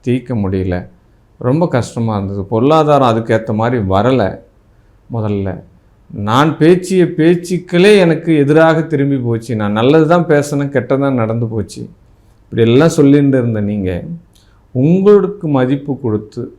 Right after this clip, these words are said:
உங்களுடைய பேச்சுக்கு மதிப்பு கொடுத்து, உங்களுடைய வார்த்தைக்கு மதிப்பு கொடுத்து, உங்களுடைய பெயர் புகழ் உயரும் வண்ணம் முதல்ல இந்த சனி பகவானுடைய வக்கர பெயர்ச்சி அமைய போகுதுங்க.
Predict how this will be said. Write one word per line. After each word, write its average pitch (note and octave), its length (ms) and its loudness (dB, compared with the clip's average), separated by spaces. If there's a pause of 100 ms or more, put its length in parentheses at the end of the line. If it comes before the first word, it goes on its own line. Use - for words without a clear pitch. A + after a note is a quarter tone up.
(120)
உங்களுடைய C3 520 0
பேச்சுக்கு F3 640 0
மதிப்பு B2 440 -2
கொடுத்து, A2 420 -8
உங்களுடைய A2 380 -2
வார்த்தைக்கு F3 760 0
மதிப்பு C3+ 460 -4
கொடுத்து, A#2+ 500 -10 (400)
உங்களுடைய G#2+ 520 -6
பெயர் F3 440 2
புகழ் D#3+ 520 -2
உயரும் F3+ 580 2
வண்ணம் C#3+ 420 -2
முதல்ல A#2 400 0
இந்த A2+ 140 0
சனி A2 240 -4
பகவானுடைய A2 600 -6
வக்கர F2 360 -6
பெயர்ச்சி E2+ 460 -6
அமைய F2+ 260 -6
போகுதுங்க. E2+ 580 -14